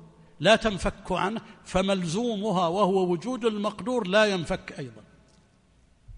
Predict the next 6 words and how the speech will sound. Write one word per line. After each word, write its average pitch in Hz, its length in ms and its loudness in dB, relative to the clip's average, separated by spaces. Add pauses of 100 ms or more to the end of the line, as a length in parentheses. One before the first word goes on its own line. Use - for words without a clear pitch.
(520)
فيستحيل 175 760 -2 (840)
أن 156 140 0
يوجد 180 420 0
أكثر 202 500 2
من 185 260 -2
قادر 226 500 0